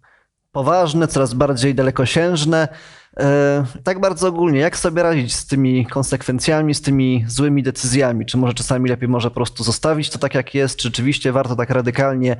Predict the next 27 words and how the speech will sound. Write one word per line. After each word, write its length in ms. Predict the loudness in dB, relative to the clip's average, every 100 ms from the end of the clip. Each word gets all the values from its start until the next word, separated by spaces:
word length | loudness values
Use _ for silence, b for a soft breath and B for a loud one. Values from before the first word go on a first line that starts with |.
| B B -6
zmieniać 440 | 0 2 2 0
swoje 400 | -4 0 2 2
życie? 440 | 0 0 0 0 -2 B B B -6
Jako, 180 | 0
jak, 180 | 0 0
jakie 200 | -2 0
byście, 220 | 0 0 0 0 0 -4 _
po-, 120 | -10 -6
po-, 160 | -2
jakie 240 | 0 0 0
byście 240 | 0 2
rady 160 | 2 2
dali 200 | 0 0
komuś, 320 | 0 0 0
kto 100 | -2
jest 140 | 0
na 60 | 0
rozdrożu 440 | 0 2 2 2
swoich 540 | 0 0 0 0 -4 -12 -4
dróg 260 | 0 2
życiowych? 560 | 0 0 -2 -2 -4 -6
Co 120 | -6 -2
powinien 600 | 0 2 2 2 0 -2
robić 520 | 0 0 0 -2 0
i 60 | 2
jak 260 | 2 0
powinien 320 | -2 0 0